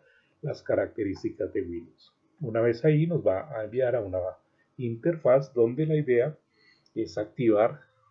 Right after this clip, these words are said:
todas las pestañitas que tengan que ver con el punto net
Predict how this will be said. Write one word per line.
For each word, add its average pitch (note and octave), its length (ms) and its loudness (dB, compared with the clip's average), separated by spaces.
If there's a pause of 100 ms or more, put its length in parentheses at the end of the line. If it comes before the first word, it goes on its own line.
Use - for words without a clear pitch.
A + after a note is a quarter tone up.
(280)
todas B2+ 260 2
las C#3 160 -6
pestañitas F2+ 1040 -10 (680)
que F#2+ 120 -8
tengan G2 380 -8
que A2 140 -4
ver F2 220 0
con G#2 200 -8
el F2+ 100 -12
punto A2+ 400 -8
net C#3 240 -2